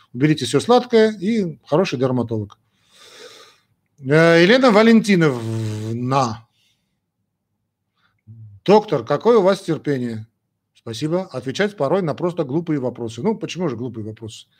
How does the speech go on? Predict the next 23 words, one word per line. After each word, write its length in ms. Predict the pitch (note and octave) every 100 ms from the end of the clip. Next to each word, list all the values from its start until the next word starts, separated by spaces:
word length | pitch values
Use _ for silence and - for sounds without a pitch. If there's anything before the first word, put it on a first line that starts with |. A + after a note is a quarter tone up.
| _ - _ _
Как 120 | E3
говорил 240 | D#3 C#3+
Станиславский, 960 | C#3 E3+ G3+ B3+ C4+ B3+ A#3+ A#3 F#3+ C#3+
глупых 280 | C3+ F#3 E3
вопросов 460 | C3+ C3+ D3 - E3+
нет, 200 | C4 B3+
а 80 | C#3
есть 200 | G#3+ D3
глупые 320 | G3 F#3 D3
ответы. 480 | A#2+ A#2 B2 A#2 A2 _ _ _ _ _ _ _ _ _ D#3
Я 120 | G3
вам 180 | F#3 F3
очень 180 | E3+
благодарна. 1000 | D3 D3 D3+ D#3 C3+ A#2 D#3 F#3+ F#3+ G#3 G#3
Для 180 | D#3+
себя 440 | D3+ C#3+ B2+ F#3+ A3
я 360 | D3 C#3+ F#3
нужное 560 | E3+ D3+ G3 F3 F#3 D#3+
оставляю. 560 | E3 - C#3 A#2+ A#2+ A2+
Северный 380 | E3+ D#3+ C#3
Кавказ, 380 | B2 C#3 - G#3
Ставрополь. 600 | - F3 D3 C3 B2 A2+ _ _ _ _
Так. 320 | C3+ C#3